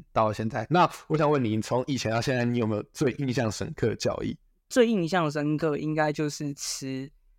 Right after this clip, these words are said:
Speaker 2: B N B现货从三十八一路爆到六百多，然后结果就是太，太相信自己，太信仰，信仰币圈，太相信一个东西，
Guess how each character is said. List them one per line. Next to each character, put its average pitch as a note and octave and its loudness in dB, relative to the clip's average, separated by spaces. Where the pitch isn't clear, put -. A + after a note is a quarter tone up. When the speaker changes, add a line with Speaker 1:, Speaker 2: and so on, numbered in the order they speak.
Speaker 2:
B D#3+ 4
N D#3 2
B D3+ 2
现 C3+ 0
货 - -4
从 C#3+ 0
三 - 0
十 - -6
八 C#3 0
一 C#3+ -4
路 D3+ -2
爆 C#3+ 6
到 C#3 2
六 C#3+ 0
百 C3 -2
多， C3+ -8
然 C#3 -2
后 C#3+ 2
结 D#3 2
果 D3+ 2
就 E3+ 2
是 E3 -2
太， D#3 0
太 G3 2
相 D#3+ 0
信 D#3 -2
自 C#3+ -8
己， - -18
太 F#3 0
信 E3 0
仰， C3+ -2
信 - 0
仰 C3 0
币 D3+ -2
圈， C3 -6
太 G3 4
相 F3 0
信 E3+ 0
一 C3+ -6
个 C3+ -4
东 C3+ -4
西， - -10